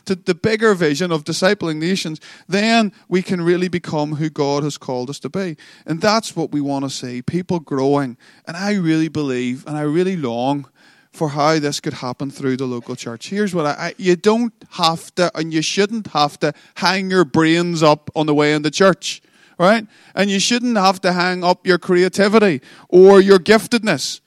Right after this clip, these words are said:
Why do I believe, why do, why would I be sort of so passionate, if that's the way to put it,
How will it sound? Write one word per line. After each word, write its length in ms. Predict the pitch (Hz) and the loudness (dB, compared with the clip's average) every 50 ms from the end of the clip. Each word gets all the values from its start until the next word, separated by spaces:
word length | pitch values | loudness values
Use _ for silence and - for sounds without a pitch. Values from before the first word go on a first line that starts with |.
| _ _ _ _ _ _ _ | _ _ _ _ _ _ _
Why 320 | - 214 269 294 311 311 311 | 0 2 4 4 4 2 2
do 80 | 285 - | 0 0
I 220 | - 202 214 220 | 0 0 0 0
believe, 420 | 214 185 202 180 170 170 170 170 160 | 0 0 0 2 2 2 2 0 2
why 280 | 175 208 240 254 254 | 0 0 2 2 0
do, 180 | 254 233 226 - | 0 -2 -6 -4
why 320 | 202 202 220 240 247 262 | -2 -2 0 0 2 2
would 180 | 269 254 247 226 | 2 2 2 2
I 200 | 214 196 196 190 | 2 2 0 0
be 160 | 175 175 175 | 0 -2 -4
sort 340 | 165 - - - 190 185 175 | -4 -6 -6 -4 -2 0 0
of 100 | 170 147 | -2 -2
so 300 | - - - 185 180 185 | -4 -4 -4 -2 -2 -2
passionate, 720 | 170 - _ - - 127 127 147 147 - - 175 175 165 - - | -4 -6 _ -10 -6 -4 -4 -4 -4 -4 -6 -6 -6 -8 -8 -10
if 60 | - | -10
that's 200 | 160 151 147 - | -10 -8 -8 -8
the 80 | - | -8
way 60 | 151 143 | -6 -6
to 80 | 139 | -6
put 160 | 131 156 151 | -4 -2 -2
it, 100 | 165 170 | -2 -4